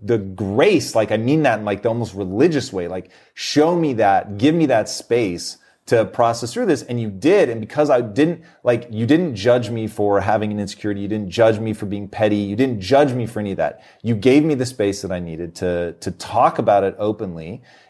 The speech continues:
You gave me the time to get through it, get to the other side. And to, which for me was really, it was the alignment of, I know who I wanna be, and I just need my internal emotions to line up with that. And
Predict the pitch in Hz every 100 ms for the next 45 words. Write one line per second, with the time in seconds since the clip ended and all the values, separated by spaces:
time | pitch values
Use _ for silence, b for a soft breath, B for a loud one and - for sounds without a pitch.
0 | b 113 98 131 151 147 135 117 117 -
1 | 95 95 95 104 110 - 104 92 b b
2 | 104 123 127 - 113 113 110 104 120 120
3 | 117 107 101 98 - 87 85 92 120 -
4 | _ _ 117 113 107 101 98 - 110 101
5 | 98 B 139 - 143 156 156 135 110 123
6 | 127 123 117 113 113 104 120 107 98 104
7 | 123 127 117 98 104 101 95 - b -
8 | 117 131 147 143 113 101 104 104 92 110
9 | 190 - 107 104 95 - 120 120 - 113
10 | 110 107 95 b b 101 110 110 110 -
11 | 127 117 104 107 110 117 113 107 - 95
12 | 90 95 95 92 113 107 101 98 107 -
13 | - - 107 104